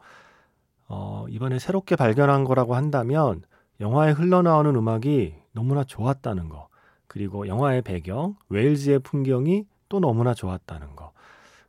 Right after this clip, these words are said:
그리고 마지막으로 새롭게 알게 된 게 또 하나 있는데요. 집에서 나온, 음, 조가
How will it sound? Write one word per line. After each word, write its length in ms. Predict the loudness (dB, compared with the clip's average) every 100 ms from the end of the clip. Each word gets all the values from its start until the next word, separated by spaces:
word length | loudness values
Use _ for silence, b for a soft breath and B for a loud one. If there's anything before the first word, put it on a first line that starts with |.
| _
그리고 580 | -8 -6 -4 -6 -6 -8
마지막으로 500 | -6 -2 -2 0 -2
새롭게 380 | -2 -4 -2 0
알게 220 | 2 2
된 140 | 0 -2
게 120 | -4
또 200 | -2 -2
하나 200 | 0 0
있는데요. 680 | -2 -4 -4 -4 -4 -4 -10 _ B B B B B
집에서 400 | -8 -2 0 2
나온, 720 | 4 6 6 4 2 0 -2 -6 _ -8
음, 160 | -8 -2
조가 680 | 2 2 2 0 0 -4